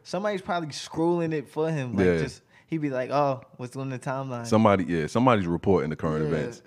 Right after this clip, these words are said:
Speaker 2: 'Cause if
Speaker 1: Hove
Speaker 2: you're
Speaker 1: is
Speaker 2: not,
Speaker 1: just
Speaker 2: yeah, if you're not on Twitter and Instagram, you shouldn't be knowing
Speaker 1: Yeah,
Speaker 2: unless
Speaker 1: Ho-,
Speaker 2: somebody's just constantly like, Yo,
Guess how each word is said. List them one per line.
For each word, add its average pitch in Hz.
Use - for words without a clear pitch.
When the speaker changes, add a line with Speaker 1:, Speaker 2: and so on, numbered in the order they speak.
Speaker 2:
'Cause -
if -
Speaker 1:
Hove -
Speaker 2:
you're 151
Speaker 1:
is 196
Speaker 2:
not, 139
Speaker 1:
just -
Speaker 2:
yeah, 113
if 92
you're 160
not 151
on 127
Twitter 107
and 95
Instagram, 90
you 131
shouldn't 104
be 95
knowing 87
Speaker 1:
Yeah, 135
Speaker 2:
unless 104
Speaker 1:
Ho-, -
Speaker 2:
somebody's 101
just 90
constantly 90
like, 73
Yo, 73